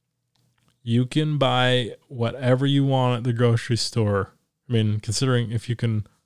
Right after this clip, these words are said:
afford it. So all those sugary sweet cereals that I was not allowed to have as a kid. Now, <laughs> I should not be allowing myself to have them as an adult, but I was not allowed to have them as a kid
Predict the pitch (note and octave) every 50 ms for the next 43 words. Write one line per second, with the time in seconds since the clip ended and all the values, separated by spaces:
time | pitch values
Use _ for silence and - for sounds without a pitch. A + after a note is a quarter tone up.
0 | _ _ _ - A2+ - - D#3 D3 B2+ A2+ G#2 - - _ _ _ _ _ _
1 | _ _ _ _ _ - - - - - A2+ G#2+ G#2 G#2+ G#2+ G#2+ G#2+ A2+ - _
2 | _ _ - D3 C#3+ D3 D#3 D#3 D3+ D3+ D3 C#3+ C3+ - - - - C#3 C3 C#3+
3 | C#3 C3+ B2+ - - C3 B2+ B2 - - B2+ A#2+ A#2+ A#2+ A#2 G#2+ A#2 A#2 A2+ B2
4 | B2 B2 B2+ A#2+ A#2+ B2+ A#2+ A2+ A#2 A#2 A#2 A2+ A2+ A2 - A#2 A2+ B2 A#2+ A#2
5 | A2+ A#2+ A2+ A2 A2+ G#2 - - C3+ C3 C3 B2+ - C3 B2 A#2+ A#2+ - A#2+ -
6 | - - - _ _ - C3 B2 A#2 G#2+ - C3 B2 B2+ B2+ B2 B2+ C3+ C#3 C#3
7 | C#3+ D3 D3+ D#3 D#3+ D#3+ D#3+ E3 D3 E3 F#3 F3+ F3 G#3 G#3 G#3+ G#3+ A3+ A#3 B3
8 | A#3+ B3 C4+ C4+ C#4 C4+ D#4+ D#4+ C4+ G#3+ - - - - - - - _ - B2+
9 | C#3 C3 - _ _ _ _ _ _ _ - A#2+ A2+ A2+ B2+ D#3 D#3 D#3+ D#3 D3
10 | C#3+ C3 B2+ C#3 C3+ C3+ C#3 C#3 C3+ B2 B2+ A#2+ - - - G3+ F#3+ F#3 E3+ E3+